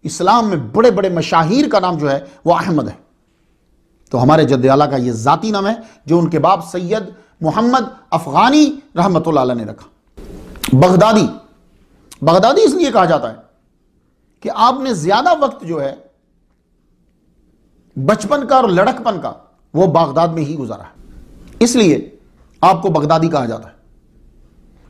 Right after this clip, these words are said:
ज्यादा तालीम आपने वहीं हासिल की है, इसलिए आपको बगदादी कहा जाता है।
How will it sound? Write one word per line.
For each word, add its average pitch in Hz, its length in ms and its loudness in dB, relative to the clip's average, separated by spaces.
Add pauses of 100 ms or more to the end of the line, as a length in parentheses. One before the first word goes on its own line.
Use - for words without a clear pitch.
(400)
ज्यादा 185 300 4
तालीम 254 300 2
आपने 277 220 0
वहीं 240 220 0
हासिल 175 220 -4
की 117 120 -18
है, 104 80 -20 (1000)
इसलिए 151 260 0
आपको 135 200 0
बगदादी 175 360 0
कहा 123 180 -8
जाता - 200 -18
है। - 60 -20